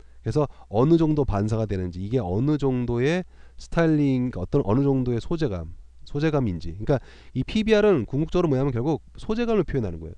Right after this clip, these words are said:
따라서 이 소재감을 기반으로 마리에서 텍스처링이 되게 됩니다.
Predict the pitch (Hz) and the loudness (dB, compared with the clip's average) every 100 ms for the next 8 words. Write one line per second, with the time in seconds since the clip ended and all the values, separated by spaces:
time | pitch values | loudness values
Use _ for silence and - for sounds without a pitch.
0 | - - 180 165 170 101 80 - - - | -14 0 2 4 2 0 -4 -12 -18 -14
1 | - 170 208 233 220 208 196 185 - 135 | -4 -2 -2 -2 0 2 2 0 -2 -2
2 | 139 127 117 120 160 101 95 104 104 98 | 0 0 -4 -4 -4 -2 -2 -2 -2 -2
3 | 95 - 165 - - - 135 80 80 73 | -4 -6 -8 -8 -8 -4 -4 -4 -10 -10
4 | - | -14